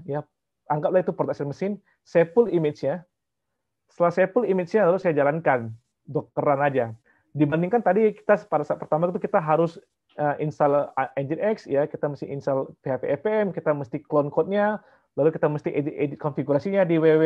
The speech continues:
dot com sama nginx dot com, lalu kita jalankan. Jadi banyak banget ya step-stepnya. Kalau di sini kita tinggal, dan kita mesti rep-, replicate ini di server-server lain,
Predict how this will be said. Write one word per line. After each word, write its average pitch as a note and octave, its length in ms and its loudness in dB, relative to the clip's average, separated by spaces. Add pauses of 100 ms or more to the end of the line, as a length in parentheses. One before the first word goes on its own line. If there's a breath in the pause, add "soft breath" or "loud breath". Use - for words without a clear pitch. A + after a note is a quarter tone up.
dot D#3 160 -2
com D#3 240 2
sama D3 320 -2
nginx C#3+ 320 -6
dot - 160 -6
com, E3 320 0
lalu D#3 160 0
kita D#3 160 -6
jalankan. C3+ 560 -2 (400)
Jadi F3+ 160 0
banyak D3+ 240 4
banget F#3+ 240 4
ya D3 160 4
step-stepnya. C#3 480 -8
Kalau C#3+ 160 -2
di D3 80 -8
sini G3+ 160 -2
kita G#3+ 160 -2
tinggal, F#3+ 320 -4
dan D3+ 240 0
kita G3+ 160 0
mesti F#3 320 0
rep-, - 160 -12 (320)
replicate E3+ 480 0
ini G#3 80 2
di G3+ 160 0
server-server E3 400 -2
lain, E3+ 300 4